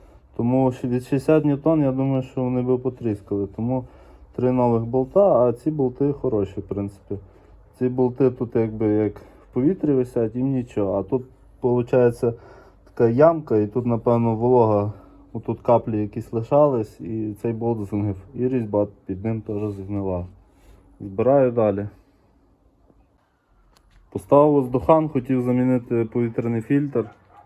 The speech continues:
Фільтр ось такий. І ось тільки сміття було в воздуханні. Ну, не можу я отаке от ставити.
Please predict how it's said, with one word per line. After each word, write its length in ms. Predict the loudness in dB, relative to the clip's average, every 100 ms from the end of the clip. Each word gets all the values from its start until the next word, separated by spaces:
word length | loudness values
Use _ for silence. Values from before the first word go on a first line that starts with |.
| _ _ _ _ _
Фільтр 440 | -6 -4 -6 -8 -10 _
ось 160 | -14 -12
такий. 520 | -12 -10 -4 -4 -6 -12 _ _ _ _ _ _
І 180 | -14 -10
ось 240 | -8 -10 -12
тільки 480 | -16 -10 -6 -6
сміття 460 | -8 -12 -10 -6 -6
було 360 | -6 -6 -4 -4
в 60 |
воздуханні. 720 | -4 -8 -8 -4 -2 -2 -8 -12 -20 -20 _ _ _ _ -4
Ну, 100 | 2
не 100 | 2
можу 320 | 4 4 4
я 200 | 4 4
отаке 540 | 4 2 -2 -6 -4 -2
от 180 | -2
ставити. 680 | -2 4 6 4 2 -2 -4